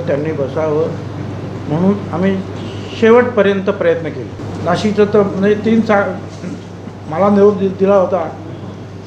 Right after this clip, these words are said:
काँग्रेस राष्ट्रवादीने की तीन जागा आपण यांना सोडू शकतो. मी स्वतःहून सांगितलं, "एक नाशिकची जागा पाहू, इथं तुम्ही घ्या, चार जागा घ्या, परंतु एकत्रित लढा."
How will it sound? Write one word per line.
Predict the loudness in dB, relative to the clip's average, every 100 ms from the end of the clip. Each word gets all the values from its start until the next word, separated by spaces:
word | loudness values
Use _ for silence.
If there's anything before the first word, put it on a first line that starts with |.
| -10
काँग्रेस | 0 2 2
राष्ट्रवादीने | 2 2 2 2 0
की | -2
तीन | 0 2 4
जागा | 4 4
आपण | 0 0 0
यांना | -2 -4
सोडू | -4 -4 -4
शकतो. | -4 -6 -6 -6 -6 -6 -4 -2 0 0 0 0 2 4
मी | 6
स्वतःहून | 6 6 6 6 4
सांगितलं, | 0 -4 0 2 4
"एक | 4 2
नाशिकची | -2 -6 -4 0
जागा | 2 2
पाहू, | 0 -2 -2
इथं | -4 -6
तुम्ही | -6 -6
घ्या, | -2 -2
चार | -2 -2 0 2
जागा | 2 2 2
घ्या, | 2
परंतु | 0 2 2 4 2 2
एकत्रित | 2 4 4 4 2
लढा." | 2 0